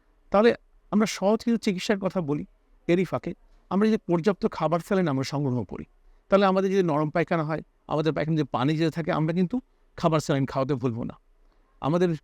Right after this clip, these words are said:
যারা ছোট শিশু থাকবে, যারা বুকের দুধের বাচ্চা, ওদেরকে অবশ্যই আমরা ঘন ঘন বুকের দুধ খাওয়াবো।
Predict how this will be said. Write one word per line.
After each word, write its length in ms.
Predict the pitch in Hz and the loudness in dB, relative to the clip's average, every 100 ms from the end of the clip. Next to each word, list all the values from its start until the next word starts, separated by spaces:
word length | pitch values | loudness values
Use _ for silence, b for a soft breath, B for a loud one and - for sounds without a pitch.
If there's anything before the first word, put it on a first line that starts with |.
| _ | _
যারা 200 | 160 151 | 0 2
ছোট 240 | - 170 160 | 0 -2 0
শিশু 420 | 180 - 175 196 | -2 -2 -4 -2
থাকবে, 340 | - 147 139 214 _ _ | -2 -2 -2 -6 _ _
যারা 140 | 160 143 | 0 0
বুকের 300 | 135 156 170 | -2 -2 -2
দুধের 240 | 165 156 | 0 0
বাচ্চা, 320 | 127 117 - | 0 -2 -4
ওদেরকে 360 | 214 170 170 - | -2 -2 0 0
অবশ্যই 320 | 151 156 - | -2 -2 0
আমরা 180 | 160 156 | 0 0
ঘন 220 | 123 143 | -2 -2
ঘন 140 | 151 151 | 0 0
বুকের 240 | 131 139 | -2 -4
দুধ 100 | 139 - | -6 -2
খাওয়াবো। 320 | 160 160 | -2 0